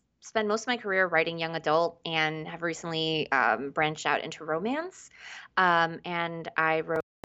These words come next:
Crash of Fate, which is about two, uh, two unlikely friends who are, have returned to Batuu,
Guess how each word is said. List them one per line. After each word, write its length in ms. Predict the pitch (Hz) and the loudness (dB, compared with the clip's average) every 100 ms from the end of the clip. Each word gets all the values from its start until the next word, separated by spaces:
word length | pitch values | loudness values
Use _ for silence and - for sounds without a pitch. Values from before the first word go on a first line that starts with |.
| - | -4
Crash 220 | 160 156 | 0 0
of 80 | 170 | 0
Fate, 320 | - 294 277 - | 2 2 2 -2
which 200 | 170 - | -4 2
is 340 | 165 160 160 - | 4 6 4 -2
about 460 | 160 156 151 - | 0 2 0 -4
two, 600 | - - 175 165 165 165 - _ _ _ _ - | -12 -6 -4 -4 -4 -6 -8 _ _ _ _ 0
uh, 360 | 165 156 107 104 _ _ _ _ _ _ _ _ _ _ - | 2 4 2 -2 _ _ _ _ _ _ _ _ _ _ -8
two 220 | - 269 | 2 4
unlikely 460 | 226 226 214 208 196 | 6 6 4 2 0
friends 380 | - 156 160 - | 2 0 0 -4
who 140 | 170 | 0
are, 300 | 160 156 147 | 4 4 2
have 200 | - 165 | -4 -6
returned 340 | 165 - 175 175 | -8 -6 -6 -6
to 80 | |
Batuu, 640 | 170 151 - 151 147 151 | -2 -2 0 2 2 2